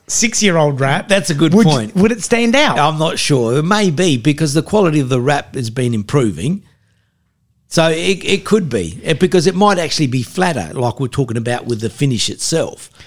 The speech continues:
Speaker 1: See, I, I, I'm, I was a big, I always said that I would wrap. Before I bought the Ferrari, I said, "I'm definitely, once I fix the paint, I'm wrapping." There's a, but now I'm in two minds, to wrap or not to wrap. Speaking to people,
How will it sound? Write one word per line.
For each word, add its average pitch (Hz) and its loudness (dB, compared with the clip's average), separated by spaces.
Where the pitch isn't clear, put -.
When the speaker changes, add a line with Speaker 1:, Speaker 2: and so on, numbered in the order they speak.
Speaker 1:
See, 233 2
I, 269 4
I, 240 4
I'm, 320 4
I 175 4
was 277 0
a 233 0
big, 165 0
I 214 4
always 240 4
said 196 0
that 175 4
I 175 4
would 165 2
wrap. 131 -2
Before 240 4
I 214 4
bought 208 4
the 170 2
Ferrari, 170 2
I 170 4
said, 170 -4
"I'm 165 2
definitely, 190 0
once 202 2
I 220 2
fix 208 -4
the 190 -2
paint, 170 -2
I'm 160 2
wrapping." 135 -2
There's 143 0
a, 151 -4
but 220 4
now 269 4
I'm 254 2
in 226 4
two 226 4
minds, 208 2
to 220 4
wrap 185 2
or 202 6
not 185 2
to 147 0
wrap. - -8
Speaking 202 2
to 151 -2
people, 107 -6